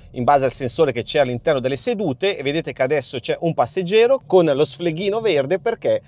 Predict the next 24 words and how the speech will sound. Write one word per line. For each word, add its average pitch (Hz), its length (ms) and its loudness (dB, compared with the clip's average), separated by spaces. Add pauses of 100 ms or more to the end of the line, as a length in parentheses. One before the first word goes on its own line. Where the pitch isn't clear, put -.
(140)
vuol 147 100 -4
dire 156 140 0
che 156 100 0
la 143 80 4
puntura 156 320 2
l'ho 180 140 2
messa - 440 0
e, 156 280 0
eh, 131 240 6
diciamo 135 340 -2
siamo 165 280 0
pronti 143 460 -2
a 139 140 4
partire. 95 540 0
A - 40 -16
questo 185 240 -2
punto 240 440 4
abbiamo 196 420 6
la 185 100 4
possibilità 196 460 -2
di 160 80 -4
selezionare 190 640 -4
varie 135 240 2
schermate. 127 560 -8